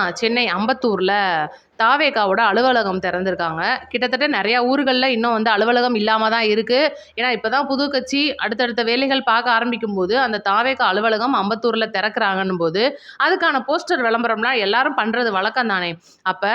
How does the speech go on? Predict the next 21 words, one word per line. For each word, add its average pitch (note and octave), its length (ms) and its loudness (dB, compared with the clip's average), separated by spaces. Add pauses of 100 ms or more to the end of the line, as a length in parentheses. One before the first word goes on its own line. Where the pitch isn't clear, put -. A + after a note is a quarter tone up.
(320)
என்ன C#4 220 0
பண்ணிருக்காங்கன்னா, C4 640 0
அந்த B3 180 2
சுத்து A3+ 340 -4
வட்டாரத்துல A#3+ 540 0
இருக்கிற A3 300 -2
அந்த G#3 200 0
ஒரு G3 160 0
ஹைவேஸ் A#3+ 440 0
ரோட்ல A3 340 0
இருக்கிற G3+ 300 -2
அந்த G3 180 -2
சென்ட்ரு B3+ 360 0
மீடியன்கள் G#3+ 600 0 (300)
மற்றும் A#3 360 0 (180)
ஏக-, A#3+ 280 -2
இருக்கிற C#4+ 360 0
அந்த F4 180 0
செவுறுகள்ல C#4 520 0
ஃபுல்லுமே B3 380 0
வந்து, B3+ 300 0